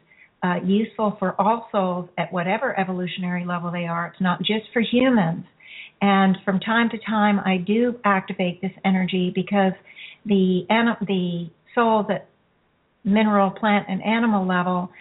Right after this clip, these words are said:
uh, they deserve energy too. Now, they would get the divine forgiveness and the divine love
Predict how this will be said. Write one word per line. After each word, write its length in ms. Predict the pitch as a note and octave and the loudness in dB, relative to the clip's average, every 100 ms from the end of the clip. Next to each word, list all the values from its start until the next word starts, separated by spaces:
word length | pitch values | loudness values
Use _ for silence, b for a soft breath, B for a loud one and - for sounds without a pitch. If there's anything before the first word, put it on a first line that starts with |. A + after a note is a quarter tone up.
| B B - | B B 0
uh, 360 | F3+ F3 E3+ D#3+ _ | 2 2 0 -2 _
they 220 | F3 G#3 | -2 0
deserve 520 | A#3 G#3 G3+ F#3 F#3 - _ _ _ - | 0 -2 -2 -2 -4 -6 _ _ _ -4
energy 440 | G3 F#3+ F#3+ F3+ - | -2 0 -2 -4 -2
too. 200 | A#3+ G3+ | 0 2
Now, 180 | F#3 | 2
they 200 | F#3 G#3 G#3+ | 2 0 0
would 340 | G3+ C4 C4+ | 0 0 -2
get 260 | A#3+ F3 - | -6 -6 -6
the 60 | |
divine 380 | F#3 F#3 F3+ F3+ F3 | -10 -6 -4 -4 -6
forgiveness 520 | F3+ F3+ F3 F3 E3+ _ B B B - | -10 -8 -6 -6 -8 _ B B B -2
and 180 | F#3+ F#3 | 0 2
the 40 | |
divine 540 | F3+ F3+ F3+ F3 F3 E3 _ _ - _ _ - | 0 0 0 0 -2 -6 _ _ -20 _ _ -2
love 320 | G3 F3+ E3+ | 2 2 0